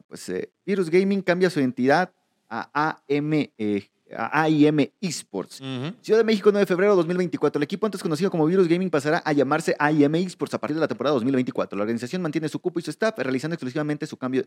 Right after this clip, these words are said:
Speaker 1: de identidad. Con esto le damos la bienvenida a A I M Esports como nueva organización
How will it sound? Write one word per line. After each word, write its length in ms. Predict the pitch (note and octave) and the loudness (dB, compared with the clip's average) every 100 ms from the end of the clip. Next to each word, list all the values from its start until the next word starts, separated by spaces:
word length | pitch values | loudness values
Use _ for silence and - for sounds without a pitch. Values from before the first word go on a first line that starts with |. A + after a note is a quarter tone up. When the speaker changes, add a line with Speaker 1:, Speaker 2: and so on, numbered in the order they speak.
| - | -4
Speaker 1:
de 160 | A#2 - | -8 -8
identidad. 640 | F3 E3+ E3+ F3+ F3+ C#3+ | -4 -4 -4 0 2 2
Con 160 | - D#3 | 0 -4
esto 180 | E3+ F3+ | -2 2
le 60 | |
damos 180 | D#3 E3 | 2 2
la 60 | C#3+ | 0
bienvenida 560 | C3 C3+ D#3+ E3 C#3 _ - | 0 0 2 2 0 _ -8
a 280 | C3+ - E3 | -6 -2 0
A 60 | |
I 160 | E3 D3+ | 4 4
M 140 | D#3 D3+ | 4 2
Esports 460 | G3+ F3 G#3 G3 | 0 -2 -2 -2
como 220 | - B2+ | -2 -2
nueva 140 | B2+ E3 | 0 2
organización 580 | D3+ B2 B2 A#2 E3+ | 2 0 -2 -2 -4